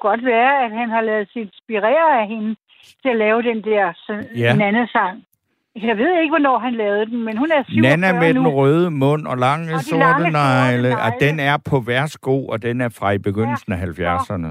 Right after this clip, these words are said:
Speaker 1: Nå, sød. Den er så sød. Ja, og, og Nanna er født i tooghalvfjerds. Lad mig lige se engang.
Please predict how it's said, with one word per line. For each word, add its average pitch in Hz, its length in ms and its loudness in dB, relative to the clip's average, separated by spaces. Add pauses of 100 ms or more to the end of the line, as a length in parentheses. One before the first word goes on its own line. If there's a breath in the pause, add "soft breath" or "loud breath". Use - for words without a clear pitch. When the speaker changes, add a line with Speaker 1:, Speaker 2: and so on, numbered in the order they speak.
(120)
Speaker 1:
Nå, 294 60 -14
sød. 294 280 -12 (100)
Den 233 120 -6
er 226 160 0
så 226 260 -16
sød. 220 240 -4 (480 loud breath)
Ja, 240 160 0 (140)
og, 247 240 -2
og 226 80 -2
Nanna 269 220 0
er 294 160 2
født 285 260 -2
i 262 260 -2 (260)
tooghalvfjerds. 247 1160 0 (220)
Lad 233 120 -10
mig 233 180 -6
lige 254 280 -4
se 277 60 -8
engang. 226 320 0